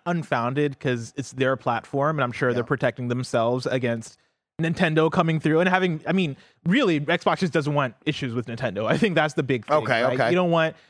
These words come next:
Speaker 1: Nintendo or other companies having reason to be mad or not work with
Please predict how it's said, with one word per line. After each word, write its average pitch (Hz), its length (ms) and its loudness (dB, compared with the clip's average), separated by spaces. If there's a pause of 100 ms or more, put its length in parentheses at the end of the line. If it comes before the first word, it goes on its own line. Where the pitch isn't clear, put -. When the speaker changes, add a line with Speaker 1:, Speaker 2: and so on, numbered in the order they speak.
Speaker 1:
Nintendo 160 300 2
or 285 200 4
other 202 200 2
companies 151 480 -2 (340)
having 160 320 0
reason 143 460 -2
to 127 440 0 (240)
be 160 120 0
mad 127 340 0
or 127 80 0
not 117 240 -2
work 110 260 -4
with 117 220 -4